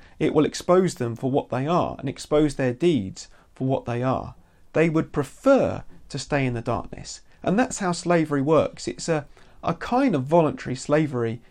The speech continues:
if you like. It's people preferring to be slaves rather than coming to God for freedom. That's, that's a powerful form of slavery, isn't it? Where people want to stay slaves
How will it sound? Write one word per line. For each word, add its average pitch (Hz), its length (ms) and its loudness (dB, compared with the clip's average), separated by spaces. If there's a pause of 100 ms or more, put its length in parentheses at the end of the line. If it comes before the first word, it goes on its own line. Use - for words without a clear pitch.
if 139 200 -8
you 143 60 -2
like. 127 400 -2 (320)
It's - 380 -2 (220)
people 208 360 2
preferring 139 1000 4 (200)
to - 100 -8
be 139 140 0
slaves 135 640 -2 (200)
rather 147 400 2
than 135 240 0
coming 135 440 -2 (180)
to - 100 -12
God 135 300 2
for - 120 -12
freedom. - 580 -2 (720)
That's, - 420 -2 (300)
that's 180 300 0
a 156 60 -2
powerful 156 680 -2
form 143 280 0
of 117 80 -6
slavery, 131 440 0
isn't 131 200 -2
it? 98 140 -8 (280)
Where 147 140 2
people 147 340 -2
want 131 580 0 (220)
to - 120 -4
stay 139 320 0
slaves 123 640 0